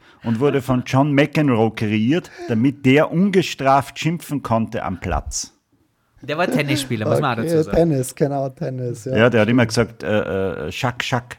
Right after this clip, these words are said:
Speaker 1: weil er darf nicht Shit und nicht Fuck sagen. <laughs> Du hast nur vierzig, mein Lieber.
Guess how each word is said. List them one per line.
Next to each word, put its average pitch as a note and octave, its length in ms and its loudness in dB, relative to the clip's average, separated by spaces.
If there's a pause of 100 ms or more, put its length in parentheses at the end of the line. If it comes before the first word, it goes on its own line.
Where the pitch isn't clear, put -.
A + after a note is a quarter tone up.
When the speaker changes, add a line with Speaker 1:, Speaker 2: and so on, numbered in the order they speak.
Speaker 1:
weil F#2+ 220 -2
er G2 80 0
darf G#2 180 -2
nicht G#2+ 160 -4
Shit - 220 -6
und A2 80 0
nicht G#2 160 -4
Fuck A2+ 200 -4
sagen. E2 280 -6 (440)
<laughs> D#3+ 1200 -4 (840)
Du F#3+ 140 8
hast G3 280 6
nur G#3 160 6
vierzig, A3+ 560 4
mein C3+ 200 8
Lieber. A2+ 480 6